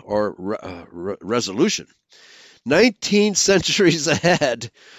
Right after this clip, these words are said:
the two parties of men set out from Jerusalem long ago. And that is correct.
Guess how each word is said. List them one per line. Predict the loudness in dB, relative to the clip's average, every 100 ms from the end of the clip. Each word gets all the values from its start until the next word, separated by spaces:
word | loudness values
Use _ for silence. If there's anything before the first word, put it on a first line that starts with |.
| -6
the | -2
two | -2 4 6 6
parties | 4 0 4 4 2 2
of | 0 2
men | 2 4 2
set | 2 2 4
out | 4 2
from | 0 -6 -4
Jerusalem | 0 2 2 2 0 0 -2 _ _ -20 _ -4
long | 0 4 6 4 4
ago. | 2 4 4 4 0 -10 -18 -20 _ _ _ _ _ _ _ _ _ _ _ _ _ _ _
And | -4
that | 0 2
is | 0 -2
correct. | 0 2 0